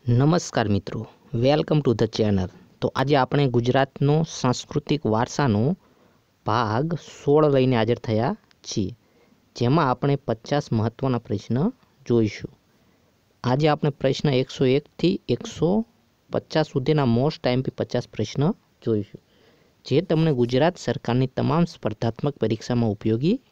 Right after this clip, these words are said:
નીવડશે. જો તમને આ પ્રશ્નમાં કંઈ પ્રોબ્લેમ હોય તો તમે કમેન્ટ કરજો, હું ચોક્કસથી જવાબ આપીશ. અને બીજા વીડિયો તમને અહીં આઈ બટનમાં મળી જશે, ત્યાં ક્લિક કરીને તમે બીજા વીડિયો જોઈ શકો છો. ગમે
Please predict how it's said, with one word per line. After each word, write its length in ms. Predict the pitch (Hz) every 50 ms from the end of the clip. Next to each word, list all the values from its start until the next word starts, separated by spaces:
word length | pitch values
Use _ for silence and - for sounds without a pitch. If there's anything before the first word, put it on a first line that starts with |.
| _ -
નીવડશે. 520 | 113 117 113 107 104 98 - - - 139 151 _ _ _ - - - - - - _ _ _ -
જો 160 | - 127 95
તમને 400 | 101 - 165 147 165 165 165 - - -
આ 120 | 143 151
પ્રશ્નમાં 600 | - _ - - 135 127 - - 143 135 131 123
કંઈ 140 | - 135 123
પ્રોબ્લેમ 480 | - - 120 117 120 120 123 123 127
હોય 100 | 139 151
તો 120 | 156 - 139
તમે 240 | - - 107 113 117
કમેન્ટ 640 | - 107 104 107 120 147 185 233 269 - - - _ _ _ _ _ _ _ -
કરજો, 400 | 131 127 123 113 110 104 90 110 -
હું 100 | 113 107
ચોક્કસથી 540 | - - 113 - - 135 - - - 131 107
જવાબ 340 | 107 104 107 135 196 220 - _ _ _ -
આપીશ. 440 | - 123 - - 104 104 - - - _ _ _ _ - - - - - - -
અને 200 | - 139 160 170
બીજા 320 | 156 139 143 147 151 165 165
વીડિયો 360 | 156 156 156 165 170 170 170
તમને 360 | 170 - 147 139 151 160 147
અહીં 200 | 135 147 147 131
આઈ 100 | 135 135
બટનમાં 440 | 131 127 127 - 135 131 135 139 135
મળી 340 | 117 110 110 135 180 247 - _ _ _ _ _ -
જશે, 300 | 107 117 123 - - 113
ત્યાં 280 | - - 117 120 139 143
ક્લિક 420 | - - _ - 143 143 156 - _ -
કરીને 280 | 160 147 151 143 143
તમે 240 | 139 - 131 131 127
બીજા 260 | 120 120 123 139 123
વીડિયો 400 | 117 110 107 117 139 190 262 - _ _ _ _ _ -
જોઈ 180 | - 127 139 139
શકો 340 | - - 110 - - 107 104
છો. 140 | - - - 113
ગમે 340 | 123 127 143 170 196 262